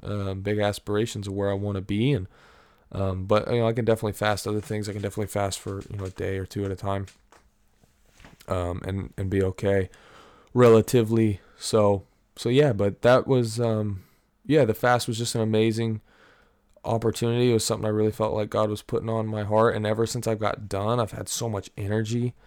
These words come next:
Uh, I've been doing, like, crazy workouts that I feel like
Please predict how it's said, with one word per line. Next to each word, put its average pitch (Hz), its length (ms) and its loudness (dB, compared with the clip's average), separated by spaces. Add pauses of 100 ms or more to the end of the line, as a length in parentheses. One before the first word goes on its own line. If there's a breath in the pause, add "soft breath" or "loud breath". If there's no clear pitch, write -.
(480 soft breath)
Uh, 95 160 -2
I've 98 120 -2
been 104 100 -2
doing, 104 260 2
like, 90 220 -6
crazy 110 540 4
workouts 107 640 0
that 101 100 -4
I 95 80 0
feel 107 240 -2
like 101 340 -4